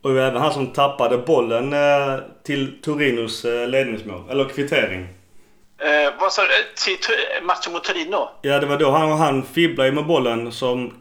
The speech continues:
Speaker 1: gör att de kvitterar i omställningen
Speaker 2: Ja,
Speaker 1: efter.
Speaker 2: ja, ja, det minns jag faktiskt inte. Men framförallt så var det ju de två viktiga målen nu mot Fiorentina som man gav bort.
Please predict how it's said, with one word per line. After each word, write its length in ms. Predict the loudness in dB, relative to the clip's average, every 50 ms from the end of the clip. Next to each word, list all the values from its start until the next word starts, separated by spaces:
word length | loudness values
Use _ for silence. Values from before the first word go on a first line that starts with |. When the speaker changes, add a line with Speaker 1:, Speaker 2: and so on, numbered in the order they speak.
| -20 _ -12
Speaker 1:
gör 320 | -6 -2 0 0 0 0
att 60 | 0
de 220 | 0 0 0 0 -2
kvitterar 680 | -6 -6 -6 -4 0 0 2 2 2 0 -2 -4 -6 -8 -16 -20 -20 -20 _ _ _ _ _ _ -20 -20 -20 _ _ _ -8
i 140 | -6 -4 0
omställningen 540 | 0 2 2 4 4 6 6 6 4 4 6
Speaker 2:
Ja, 120 | 6 6
Speaker 1:
efter. 140 | 4 4 2
Speaker 2:
ja, 80 | 0 2 4
ja, 380 | 6 6 6 6 4 -2 -8 -12
det 80 | -10 -8
minns 180 | -8 -6 -6 -6
jag 80 | -2
faktiskt 220 | -2 -2 -2 -4 -8
inte. 220 | -6 -4 -6 -6 -6 -10 -20 -20 -20 -20 -20 -12 -6
Men 140 | -4 -2 0
framförallt 440 | 2 0 2 4 4 2 2 2
så 100 | -2 -4
var 120 | -2 -2 -2
det 60 | 0
ju 60 | -2
de 200 | -2 -2 -2 -4
två 340 | -6 -10 -8 -4 -2 -2 -2
viktiga 420 | -4 -6 -10 -10 -6 -2 -2 0
målen 320 | 0 0 0 0 0 0 -2
nu 60 | -2
mot 180 | -4 -6 -8 -8
Fiorentina 520 | -6 -6 -6 -6 -8 -12 -10 -6 -6 -6
som 140 | -6 -2 0
man 300 | 0 0 0 0 -10 -14 -18 -20 -20 -20 -20 _ _ _ _ -8
gav 260 | -2 0 0 0 0
bort. 320 | -2 -4 -4 -4 -6 -10